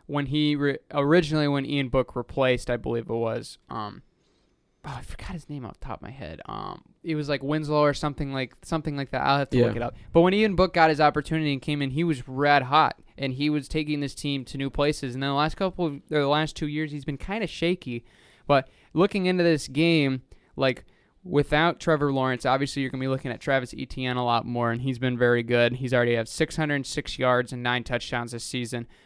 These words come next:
Speaker 1: But Kyren Williams on the other side, pretty identical numbers, six hundred yards, seven T Ds. Both teams run the ball really well.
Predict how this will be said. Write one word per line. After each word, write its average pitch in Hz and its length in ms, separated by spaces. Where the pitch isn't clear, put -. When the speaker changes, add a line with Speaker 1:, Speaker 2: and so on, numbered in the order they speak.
Speaker 1:
But - 300
Kyren 156 380
Williams 170 340
on 143 80
the 143 80
other 147 140
side, 151 340
pretty 165 260
identical 151 460
numbers, 143 340
six - 220
hundred 135 160
yards, 135 300
seven 143 260
T 123 200
Ds. 117 240
Both 151 280
teams 165 280
run 143 200
the 143 80
ball 131 240
really 131 280
well. 120 380